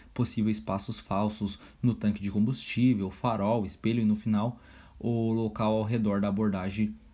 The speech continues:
buscando ali no perímetro, né? Porque às vezes a moto tá ali e aos ao redor pode ter alguma coisa que ele deixou, jogou fora, principalmente em situação de abordagem onde o veículo já estava parado no local.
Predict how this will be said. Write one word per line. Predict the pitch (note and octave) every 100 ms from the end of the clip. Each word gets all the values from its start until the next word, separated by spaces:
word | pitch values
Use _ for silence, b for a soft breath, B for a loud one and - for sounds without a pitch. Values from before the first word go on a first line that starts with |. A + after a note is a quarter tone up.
| -
buscando | G#2 G#2 G#2 G#2
ali | G2+
no | G#2+
perímetro, | G2+ A#2+ G#2+ F2 - F#2
né? | F2
Porque | F#2 F#2
às | F#2+
vezes | F2+ F#2
a | F#2
moto | F#2 F#2+
tá | F#2+
ali | F#2 G#2+ C3 A#2+ B B B - - - - -
e | B2+ A2 A2
aos | G#2 G#2+
ao |
redor | G#2+ G#2+ G2+ G2+ -
pode | G#2+ G#2
ter | A2
alguma | G#2+ G#2+ G#2+
coisa | G#2 G#2
que | G#2+
ele | A2
deixou, | G#2 A2 - - G#2 A#2+ A2+
jogou | G2+ G2 G2+
fora, | - G2+ G#2+ G#2+ B B B -
principalmente | C#3+ G3 G#3+ G#3+ E3+ C#3+ D3 D3+
em |
situação | D3 - C3 B2+ B2
de | B2
abordagem | A2+ A#2+ G#2 A2 G#2+ A2+
onde | A2
o | A2+
veículo | A2+ A2 G#2+ A#2+
já | A#2 B2+
estava | - - B2+ D3+
parado | D3+ C3+ B2 A#2 A2
no | G#2+
local. | G#2+ G#2+ F#2+